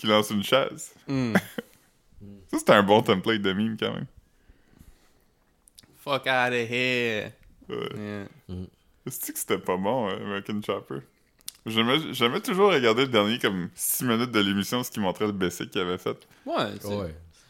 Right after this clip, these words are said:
Speaker 2: Mais
Speaker 1: Il avait fait un, comme, un nine eleven bike à un moment donné, qui est comme un basic, qui est comme un,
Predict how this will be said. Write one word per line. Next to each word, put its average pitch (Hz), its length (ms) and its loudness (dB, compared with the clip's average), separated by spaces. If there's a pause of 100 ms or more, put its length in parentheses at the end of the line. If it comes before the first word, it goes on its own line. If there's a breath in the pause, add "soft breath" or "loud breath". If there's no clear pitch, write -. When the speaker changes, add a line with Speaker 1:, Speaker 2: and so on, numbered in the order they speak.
(440 soft breath)
Speaker 2:
Mais 107 300 -4
Speaker 1:
Il - 520 -12
avait 104 120 4
fait 104 180 4
un, 123 180 6
comme, 95 160 2
un 95 120 4
nine 101 240 4
eleven 98 440 2
bike 95 260 4
à 110 40 0
un 95 40 0
moment 90 120 0
donné, 90 260 -2
qui 104 100 -8
est 90 40 -8
comme 95 160 -2
un 87 120 0
basic, 87 400 -2
qui 107 100 -6
est 90 60 -6
comme 95 140 0
un, 85 180 2